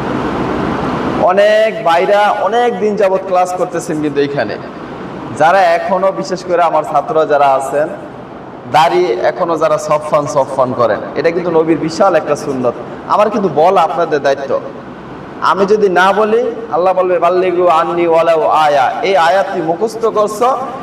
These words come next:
এই আয়াতের অর্থ তুই জানোস। "বাল্লিগু আন্নি ওয়ালাউ আয়া", যে আমার বাক্য হইতে একটি অক্ষর হইলে তুমি পৌঁছায় দাও। আমরা যারা এখনো দাড়িটা সফান সফান করতেছি, দাড়ি রাখা কিন্তু সুন্নত না, দাড়ি রাখা হচ্ছে ওয়াজিব।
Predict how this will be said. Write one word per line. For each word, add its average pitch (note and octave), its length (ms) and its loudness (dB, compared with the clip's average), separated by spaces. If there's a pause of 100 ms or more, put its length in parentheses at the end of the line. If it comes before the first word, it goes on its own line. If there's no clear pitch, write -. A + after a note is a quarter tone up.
(140)
এই F#3+ 120 2
আয়াতের G3 480 2
অর্থ F#3+ 400 0
তুই F#3 200 -2
জানোস। C3 480 -2 (720)
"বাল্লিগু G3+ 480 4
আন্নি F#3+ 360 0
ওয়ালাউ F#3 340 2
আয়া", F#3 340 2
যে F3 120 0
আমার E3+ 300 2
বাক্য E3+ 320 0
হইতে F#3 160 -2
একটি E3 260 -2
অক্ষর D#3 320 0
হইলে D3+ 160 0
তুমি D3+ 200 -4
পৌঁছায় C#3+ 400 2
দাও। G#2 160 -2 (720)
আমরা F3+ 360 2
যারা F3+ 240 2
এখনো F3+ 480 0
দাড়িটা D#3+ 400 0
সফান E3+ 500 -4
সফান D3+ 420 -2
করতেছি, D#3 560 -2 (460)
দাড়ি E3 240 4
রাখা D#3+ 260 2
কিন্তু F3 220 -2
সুন্নত G3+ 480 -2
না, C#3+ 120 0
দাড়ি D#3 260 2
রাখা E3 260 2
হচ্ছে F3+ 200 0
ওয়াজিব। C#3+ 400 2